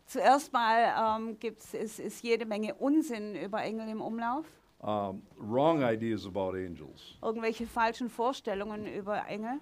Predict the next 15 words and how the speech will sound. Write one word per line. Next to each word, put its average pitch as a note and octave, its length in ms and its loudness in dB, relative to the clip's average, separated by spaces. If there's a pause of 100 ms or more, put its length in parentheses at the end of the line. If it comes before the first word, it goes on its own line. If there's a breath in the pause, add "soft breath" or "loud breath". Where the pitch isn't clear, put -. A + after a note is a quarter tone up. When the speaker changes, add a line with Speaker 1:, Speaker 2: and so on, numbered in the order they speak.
(120)
Speaker 2:
Non-biblical C3+ 920 4 (120)
ideas. F2+ 640 -6
Speaker 1:
Die, G#3+ 240 -2
die G3 300 -6
unbiblisch A3 720 -4
sind. G#3 360 -8 (120)
Speaker 2:
You G#2 80 -6
know, G#2+ 460 0
um, F#2+ 420 -2 (260)
sometimes A2+ 440 -2
we A#2 80 -2
see A#2+ 160 -2
pictures B2 500 -4
of F#2+ 120 -6
angels. D#2+ 540 -10